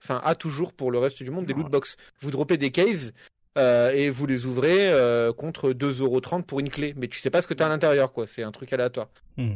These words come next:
Speaker 1: Bah, du coup, euh, plusieurs pays européens, dont la France, a interdit ce système. Genre, euh, même nous, par exemple, en France,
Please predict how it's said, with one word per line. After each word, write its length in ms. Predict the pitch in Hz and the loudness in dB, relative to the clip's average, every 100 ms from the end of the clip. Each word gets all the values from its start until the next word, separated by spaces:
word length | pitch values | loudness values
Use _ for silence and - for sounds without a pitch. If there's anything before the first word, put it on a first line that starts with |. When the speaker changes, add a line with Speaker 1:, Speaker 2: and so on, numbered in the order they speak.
| 95 | 0
Speaker 1:
Bah, 200 | 127 131 | 2 2
du 160 | 123 | -2
coup, 240 | - 226 190 | -6 0 4
euh, 420 | 139 131 127 123 | 6 6 6 4
plusieurs 420 | 123 151 135 180 | 0 -10 -2 -2
pays 200 | 175 151 | 0 -2
européens, 340 | 143 135 151 147 | 0 0 -2 -4
dont 160 | 143 | -2
la 120 | 147 | -2
France, 280 | 123 208 202 | -2 -6 -4
a 200 | 127 120 - | -4 -4 -4
interdit 480 | 170 - 151 156 | -4 0 0 -2
ce 140 | 185 135 | -10 -10
système. 380 | - - 170 156 - - - - | -10 -6 -6 -6 -20 -20 -20 -20
Genre, 260 | - 139 123 | -4 0 2
euh, 120 | 123 127 | 2 0
même 360 | 139 156 185 | 0 2 4
nous, 120 | 175 240 | 2 4
par 120 | 147 | 2
exemple, 240 | 165 208 | 2 0
en 60 | 143 | -4
France, 400 | - 208 - | 0 -2 -2